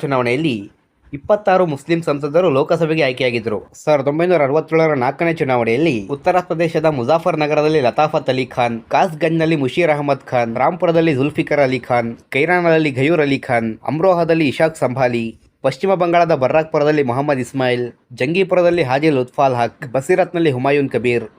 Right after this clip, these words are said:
ಮುರ್ಷಿದಾಬಾದ್ನಲ್ಲಿ ಸೈಯದ್ ಬದ್ರುದ್ದುಜಾ, ಜಮ್ಮು ಕಾಶ್ಮೀರದ ಶ್ರೀನಗರದಲ್ಲಿ ಬಕ್ಷಿ ಗುಲಾಂ ಮೊಹಮ್ಮದ್, ಬಾರಾಮುಲ್ಲಾದಲ್ಲಿ ಸೈಯದ್ ಅಹಮದ್ ಆಗಾ, ಅನಂತ್ನಾಗ್ನಲ್ಲಿ ಮೊಹಮ್ಮದ್ ಶಫೀಕ್ ಖುರೇಶಿ, ಕರ್ನಾಟಕದ ಚಿತ್ರದುರ್ಗದಲ್ಲಿ ಜೆ ಮೊಹಮ್ಮದ್ ಇಮಾಮ್, ಧಾರವಾಡ ದಕ್ಷಿಣದಲ್ಲಿ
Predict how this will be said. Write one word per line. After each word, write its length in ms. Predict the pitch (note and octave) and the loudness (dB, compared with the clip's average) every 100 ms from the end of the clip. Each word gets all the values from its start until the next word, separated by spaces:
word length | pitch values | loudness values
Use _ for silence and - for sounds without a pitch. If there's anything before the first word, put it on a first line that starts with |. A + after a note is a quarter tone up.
| C#3 | -8
ಮುರ್ಷಿದಾಬಾದ್ನಲ್ಲಿ 760 | C#3 F#3 F3+ E3+ E3 D3+ D#3 C#3 | -2 2 4 2 2 0 -2 0
ಸೈಯದ್ 260 | C3+ C#3+ A#2 | 0 0 0
ಬದ್ರುದ್ದುಜಾ, 560 | A#2 C#3+ B2 A#2+ A2+ A2 A2+ | 0 -2 -2 0 2 0 0
ಜಮ್ಮು 200 | C3 F#3 G3 | -2 -2 0
ಕಾಶ್ಮೀರದ 420 | E3 D#3+ E3 D3+ C#3+ | -2 -2 -4 -4 -4
ಶ್ರೀನಗರದಲ್ಲಿ 600 | C#3 D#3 D3+ D3 D3 D3 C3 | -4 -2 -2 0 0 0 -2
ಬಕ್ಷಿ 240 | A#2+ - C#3+ | -4 -4 -2
ಗುಲಾಂ 260 | B2+ C3+ C3+ | 2 2 0
ಮೊಹಮ್ಮದ್, 420 | A#2 A#2 A#2 A2 C3 | -4 -2 -2 0 0
ಬಾರಾಮುಲ್ಲಾದಲ್ಲಿ 640 | D#3 F#3 E3+ D#3+ D#3+ D#3+ - | 2 2 2 2 2 0 0
ಸೈಯದ್ 260 | D3+ C#3 C3 | 0 2 0
ಅಹಮದ್ 280 | C3+ A#2+ A#2 | 0 0 2
ಆಗಾ, 180 | A#2 A2+ G2+ - | 2 0 0 -2
ಅನಂತ್ನಾಗ್ನಲ್ಲಿ 680 | E3 G#3 G3 F#3 F3 E3 E3 C3+ | 0 0 -2 -2 0 0 0 0
ಮೊಹಮ್ಮದ್ 340 | D3+ E3 D#3 | 0 0 0
ಶಫೀಕ್ 280 | C3+ D#3+ D#3 C3+ | -2 0 0 0
ಖುರೇಶಿ, 340 | B2+ B2+ A#2+ A2+ C3 | -2 -2 -4 -2 -2
ಕರ್ನಾಟಕದ 480 | D#3+ F3+ E3 F3 D#3+ C3 | -2 -2 -2 -2 -2 -4
ಚಿತ್ರದುರ್ಗದಲ್ಲಿ 640 | D#3 D#3 D3 D3+ D3+ D3 B2+ | -2 0 2 2 2 0 -2
ಜೆ 100 | D#3+ C3 | -2 0
ಮೊಹಮ್ಮದ್ 360 | C3+ C#3+ C3 B2 | 0 0 0 0
ಇಮಾಮ್, 260 | A#2+ A#2 A#2 C#3 | -2 -2 -2 0
ಧಾರವಾಡ 340 | E3+ F#3 E3+ C#3+ | 2 2 2 0
ದಕ್ಷಿಣದಲ್ಲಿ 460 | - D#3 D3 D3+ | -2 -2 0 0